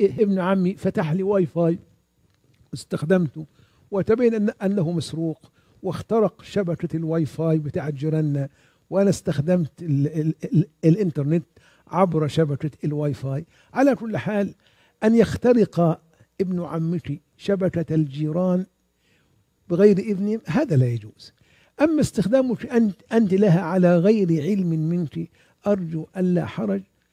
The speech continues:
ثم أرجو بعد هذا أن يكون هذا من المحقرات التي يتغافر فيها الناس.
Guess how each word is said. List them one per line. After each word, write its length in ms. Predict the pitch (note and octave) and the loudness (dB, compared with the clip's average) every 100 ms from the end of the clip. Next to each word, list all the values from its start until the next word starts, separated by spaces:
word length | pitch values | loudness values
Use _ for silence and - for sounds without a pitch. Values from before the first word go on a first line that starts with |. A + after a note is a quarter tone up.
| _ - | _ -12
ثم 200 | C#4+ C4 | -6 -4
أرجو 320 | A#3+ G3 F3+ | -4 -6 -6
بعد 260 | D3+ C3+ C3+ | -6 -6 -6
هذا 380 | A#2+ B2+ A#2 - _ _ F#3+ | -6 -6 -10 -14 _ _ -4
أن 100 | F#3 | -2
يكون 260 | E3 G#3 | -2 -2
هذا 280 | E3+ G3 F3 | -2 -2 -4
من 140 | C#3+ | -4
المحقرات 760 | C3+ C#3 - C#3 _ B2+ C3+ C3 _ _ _ _ - | -4 -4 -8 -14 _ -10 -8 -8 _ _ _ _ -2
التي 320 | E3 - E3+ | -2 -2 -6
يتغافر 600 | B2 C#3 C3+ D#3+ C3 A#2 | -4 -4 -2 -4 -6 -14
فيها 240 | - G2 | -12 -12
الناس. 440 | F#2+ F2 - - | -12 -14 -20 -20